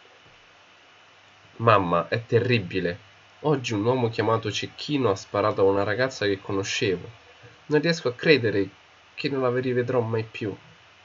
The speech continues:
Era una ragazza così gentile. Cosa avrà fatto a questo Cecchino? Hanno tolto la corrente, la nostra insegnante ci ha detto che oggi dovremo stare a scuola un po' di più.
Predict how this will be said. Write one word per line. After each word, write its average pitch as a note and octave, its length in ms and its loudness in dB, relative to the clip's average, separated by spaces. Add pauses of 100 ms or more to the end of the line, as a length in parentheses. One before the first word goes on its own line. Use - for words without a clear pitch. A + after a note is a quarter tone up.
Era D#3 200 0
una B2 180 2
ragazza A#2+ 420 0
così A#2 240 -4
gentile. G#2 800 -8 (160)
Cosa F3 260 -10
avrà A2+ 180 0
fatto A2 400 -4
a G2+ 80 -6
questo A2+ 320 -8
Cecchino? G2 680 -10 (1080)
Hanno D3+ 200 4
tolto D3 300 0
la C3+ 120 2
corrente, C3+ 480 2
la A2+ 100 -2
nostra C3+ 260 0
insegnante D3+ 480 4
ci A#2+ 80 -2
ha G#2+ 60 -2
detto B2+ 320 -6
che D3 80 2
oggi D3 220 0
dovremo G#2 280 -2
stare A#2+ 240 -4
a - 20 4
scuola B2+ 280 0
un A#2+ 120 2
po' D#3+ 120 2
di D3 140 -6
più. - 280 -6